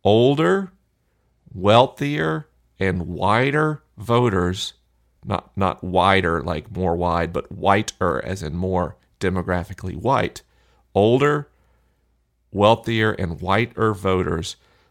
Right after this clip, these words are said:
are much more likely to vote, which means they're less likely to say their votes don't matter.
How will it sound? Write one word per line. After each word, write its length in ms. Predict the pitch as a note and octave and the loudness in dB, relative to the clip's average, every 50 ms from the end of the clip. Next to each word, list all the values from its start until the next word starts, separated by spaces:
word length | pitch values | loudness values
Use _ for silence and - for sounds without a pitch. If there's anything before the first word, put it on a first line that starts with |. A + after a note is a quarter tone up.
| _ _ | _ _
are 120 | - - F#2 | -8 -6 -4
much 760 | F#2 F#2 F#2+ F#2+ A2 C3 C#3+ D3+ C#3+ C#3 - - - - - _ _ _ _ _ _ _ | -2 -2 -2 0 2 2 4 4 2 0 -2 -6 -12 -12 -12 _ _ _ _ _ _ _
more 720 | B2 A2+ G#2 A2 A#2 B2 B2+ C3 C3 B2+ B2+ B2 B2 A#2+ _ _ _ _ _ | -6 -4 -2 0 0 0 2 2 2 2 2 0 -2 -4 _ _ _ _ _
likely 380 | - G#2+ G#2+ G#2+ G#2+ - A#2 G#2+ | -2 0 0 0 0 0 -2 0
to 100 | G#2 G2+ | 0 0
vote, 460 | F2+ F2+ F#2+ F2 D#2+ D2 - _ _ _ _ _ | 0 0 0 0 0 -2 -6 _ _ _ _ _
which 160 | G#2 F#2+ - | -12 -8 -4
means 180 | A2 G#2+ G#2+ F#2+ | -4 -4 -4 0
they're 140 | G2 G2 G2 | 0 0 0
less 520 | F#2+ F#2+ G2 A2+ C#3 D3 D#3+ D3+ - - | 0 0 4 6 6 6 6 4 0 0
likely 320 | B2 A2 G#2 A2 - G2+ G#2 | 2 2 2 2 2 0 -2
to 60 | G2+ | -2
say 260 | F#2+ - A#2 A2 A#2 | -2 0 0 0 2
their 160 | A#2+ B2+ C3 | 2 2 0
votes 280 | C3 C3+ C3 B2+ - - | 2 0 -2 -2 -2 0
don't 200 | D3+ C#3+ C3+ B2 | 0 0 2 2
matter. 340 | C#3+ D#3 F3+ F#3+ E3+ C3 | 0 0 2 2 2 0